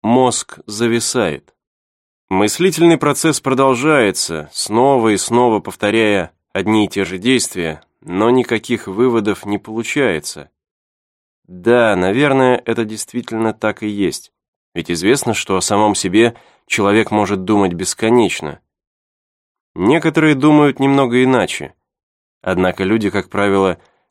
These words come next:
никогда не меняются в результате интенсивного самоанализа и не начинают лучше себя понимать. Очень редко случается, что таким образом человек узнаёт о себе что-то новое.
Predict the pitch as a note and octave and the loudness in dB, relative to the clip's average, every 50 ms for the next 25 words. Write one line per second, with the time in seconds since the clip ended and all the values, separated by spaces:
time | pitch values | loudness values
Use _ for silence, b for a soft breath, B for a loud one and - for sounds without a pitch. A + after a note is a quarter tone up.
0 | _ - G2+ F#2+ G#2 G#2 G2+ G#2 A2+ G#2+ G#2+ G#2+ A2 A2+ A#2+ B2+ C3 A#2 G2 F2 | _ -4 -4 -2 0 -2 0 0 2 2 2 4 4 4 4 4 4 4 2 0
1 | D#2+ - - F2 E2 D#2 F#2+ E2 F2+ G2 F2 - G2 F#2 - F#2+ F2+ - G2 G2+ | -2 -4 -10 -8 -6 -6 -6 -4 -4 -6 -4 -4 -4 -4 -4 -4 -6 -4 -4 -6
2 | F2+ - G2+ G2 - - A2 G2 F#2 F2+ E2+ E2+ E2 - - F#2+ F#2+ G2 G2+ A2 | -2 -2 -4 -4 -2 -2 -2 0 0 0 -2 -4 -6 -4 -4 -2 0 0 0 2
3 | A#2 A2+ G2 E2+ D#2+ D2 D#2+ E2 D2 - _ _ _ _ _ _ _ _ _ - | 2 0 0 -2 -4 -6 -8 -14 -16 -16 _ _ _ _ _ _ _ _ _ -4
4 | C#3 D3 C#3+ C3 - - - C#3+ C#3+ C#3 C#3 B2 - - C3+ C#3 C#3+ C#3+ B2+ G2+ | 0 0 0 0 -2 -2 0 2 2 2 2 0 -2 -2 -2 0 2 2 2 2
5 | F2 - F#2 F2+ D#2+ - - F2+ - - E2 D#2+ E2+ D#2 - F2 D#2+ E2+ E2+ E2+ | 0 -2 -4 -4 -4 -4 -8 -12 -10 -10 -6 -6 -6 -6 -4 -6 -6 -4 -4 -4
6 | D#2+ D2+ - - _ _ _ _ _ _ _ _ _ _ _ _ _ _ _ _ | -4 -6 -8 -12 _ _ _ _ _ _ _ _ _ _ _ _ _ _ _ _
7 | _ - A#2+ B2+ B2 - - C3+ C3 C3 C3+ D3 D3 - - - F2 - - F2 | _ -4 0 0 0 2 2 2 4 4 4 4 2 2 0 -6 -12 -10 -10 -12
8 | E2 - - A#2 B2+ A#2+ G#2+ F2 - - E2 D#2 - - G2+ F2+ G#2 F#2+ - A2 | -10 -4 -2 0 2 2 2 0 -2 -6 -10 -10 -14 -14 -8 -4 -4 -4 -2 0
9 | G#2 A2 B2 B2 A2 G2+ F2+ F#2+ G2 F#2 E2 _ _ _ _ _ _ - - A#2+ | 0 2 2 2 2 0 0 0 -2 -2 -2 _ _ _ _ _ _ -10 -4 -2
10 | A2+ A2 A2 G#2+ G#2+ G#2 G#2 G2 F2+ G#2 G#2 A2 A2+ G#2 G#2 F2+ - - G2+ G2+ | 0 2 2 2 0 -2 -4 -6 -2 0 2 2 2 0 -2 -6 -6 -6 -4 -2
11 | A2+ G2 - - - F#2+ E2+ - F#2 G2+ A2 A#2 A2 F2+ D#2+ D#2+ D2+ D2 C#2 _ | -2 -2 -2 -6 -10 -12 -8 -6 -4 -2 0 2 2 0 0 -2 -6 -8 -12 _